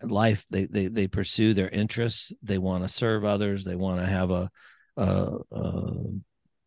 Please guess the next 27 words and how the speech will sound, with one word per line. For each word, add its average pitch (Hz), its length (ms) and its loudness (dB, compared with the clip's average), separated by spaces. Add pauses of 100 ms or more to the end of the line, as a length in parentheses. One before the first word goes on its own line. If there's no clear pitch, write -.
(220)
a - 20 -4 (460)
legacy 104 680 4
that 98 220 0
you're 101 80 0
gonna 95 200 0
leave 95 320 2
with 98 280 0
in 90 100 0
the 90 80 -2
world. 95 420 0 (460)
So 104 280 6
we're, 98 540 4 (1080)
you 107 120 0
know, 95 140 0
are 101 140 0
you 107 320 4
as 104 160 2
a 98 80 0
parent 113 480 0
that's - 160 -10
running 101 320 0
a 95 60 -2
family 95 420 -2
business, 98 680 -2 (680)
it's - 180 0
an 98 120 4
enormous 110 640 6